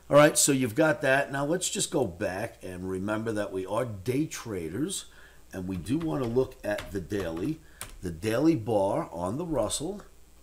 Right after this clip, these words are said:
leads us to remember, or I, at least I beg you to remember,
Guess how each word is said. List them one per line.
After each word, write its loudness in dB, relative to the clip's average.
leads 0
us 4
to -6
remember, 2
or 0
I, -2
at -4
least 0
I -4
beg -2
you 0
to -2
remember, 2